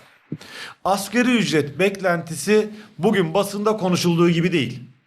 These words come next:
Yirmi üç mü, yirmi dört mü olacak değil. Asgari ücret beklentisi Cumhuriyet Halk Partisi'nin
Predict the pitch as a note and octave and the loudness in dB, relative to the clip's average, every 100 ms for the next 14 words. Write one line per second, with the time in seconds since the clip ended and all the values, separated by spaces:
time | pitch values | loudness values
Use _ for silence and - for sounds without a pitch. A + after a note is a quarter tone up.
0 | _ _ _ - B2 B2+ A#2 C#3+ F#3+ E3 | _ _ _ -6 0 2 2 0 0 0
1 | A#2+ A2 A#2+ B2+ E3 E3+ C3+ B2 A2+ A#2+ | 0 2 2 2 0 -2 -2 0 0 -2
2 | B2 A2 F2+ - A3 G#3+ E3+ C#3 B2 B2 | -4 -8 -6 -2 -2 0 -4 0 -2 0
3 | F3 F3 D3 B2+ A#2+ B2+ E3 E3+ - - | -4 -2 -2 -2 -4 -2 -2 -2 -8 -16
4 | - C3 G3 F#3+ E3 E3 - - E3 C#3 | -8 -2 0 2 0 0 -2 -2 -2 -2
5 | B2+ - A#2+ G#2+ | -2 -6 -6 -6